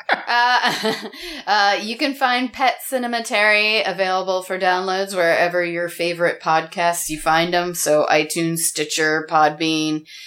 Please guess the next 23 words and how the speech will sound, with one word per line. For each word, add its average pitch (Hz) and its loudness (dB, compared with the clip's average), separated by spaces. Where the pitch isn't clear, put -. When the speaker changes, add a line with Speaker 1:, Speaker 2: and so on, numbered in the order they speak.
Speaker 2:
all 160 2
the 156 -4
kind 151 -2
of 151 -8
good 151 -4
places 151 -4
that 147 0
you 151 -6
can. 151 2
Um, 160 2
you 196 -4
can 196 0
also 202 2
find 202 0
me 202 -2
on 190 0
Twitter 214 -2
and 208 -2
on 175 -4
Instagram 214 -2
under 185 2
Pet 180 0
Cinematary. 208 0